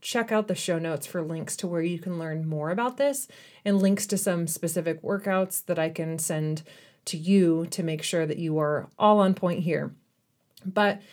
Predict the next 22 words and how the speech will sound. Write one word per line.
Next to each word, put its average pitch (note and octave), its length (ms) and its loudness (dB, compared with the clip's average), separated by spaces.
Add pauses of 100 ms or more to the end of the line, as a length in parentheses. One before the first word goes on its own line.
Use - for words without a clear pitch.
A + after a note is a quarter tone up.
(260)
making B3+ 440 6
sure G#3 260 4
that G3 140 2
you F3+ 160 2
have D#3+ 440 0
a F3+ 120 0
good E3+ 520 2
base D#3+ 480 0 (200)
of D#3 120 -4
strength - 720 -2 (160)
and E3 520 -2
solid F#3+ 580 2
mechanics D#3+ 680 -4
is F#3+ 260 -4
the A3 140 0
number G#3+ 440 6
one G3+ 240 4
thing E3+ 260 0
that D#3 120 0
I D#3 40 2
would D#3 160 0
say E3 420 -2